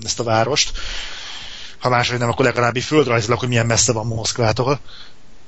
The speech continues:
De igazából megmondom neked az őszintét, hogy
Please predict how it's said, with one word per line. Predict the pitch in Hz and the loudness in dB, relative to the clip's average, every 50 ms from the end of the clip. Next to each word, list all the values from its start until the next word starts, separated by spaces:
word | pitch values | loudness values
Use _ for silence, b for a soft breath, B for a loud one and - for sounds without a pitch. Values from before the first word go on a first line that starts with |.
| 113 98 | 0 2
De | 123 123 120 120 123 135 - - - - - - - - - - - - - - - - - - - | 4 4 6 4 4 2 -2 -8 -14 -18 -20 -20 -20 -20 -20 -20 -20 -20 -20 -20 -20 -20 -20 -4 0
igazából | - 160 147 160 170 160 202 196 208 208 202 214 214 | 2 4 4 4 4 6 4 4 4 4 4 2 4
megmondom | 202 208 214 202 170 156 147 147 | 4 6 6 6 6 6 4 4
neked | 147 147 - 135 135 | 2 2 0 2 0
az | 135 120 127 | 2 2 4
őszintét, | 143 160 156 - 180 180 170 165 - 185 180 - | 4 4 6 6 6 4 4 4 4 2 4 4
hogy | 180 185 190 | 2 0 0